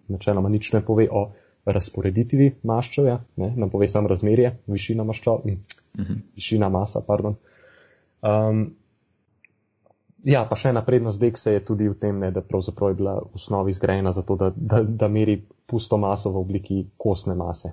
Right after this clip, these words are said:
Speaker 1: Mogoče to tudi ni zdaj stvar današnje debate, ampak
Speaker 2: Mhm.
Speaker 1: fun fact.
Speaker 2: Tako.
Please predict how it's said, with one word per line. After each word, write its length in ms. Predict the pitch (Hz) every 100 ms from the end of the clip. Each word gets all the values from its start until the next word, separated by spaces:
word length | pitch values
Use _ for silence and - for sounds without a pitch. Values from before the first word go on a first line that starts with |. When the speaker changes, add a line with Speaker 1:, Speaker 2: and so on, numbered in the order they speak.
| _
Speaker 1:
Mogoče 380 | - 101 104 98 95 _ _ _
to 100 | 104
tudi 200 | 95 95
ni 100 | 101
zdaj 180 | 92 92
stvar 320 | - 98 87 - _
današnje 400 | - 90 90 95
debate, 360 | 95 120 120 104
ampak 220 | 92 82
Speaker 2:
Mhm. 200 | 113 117 110 _ -
Speaker 1:
fun 180 | 92 80
fact. 380 | 85 78 - _ - _
Speaker 2:
Tako. 300 | - 104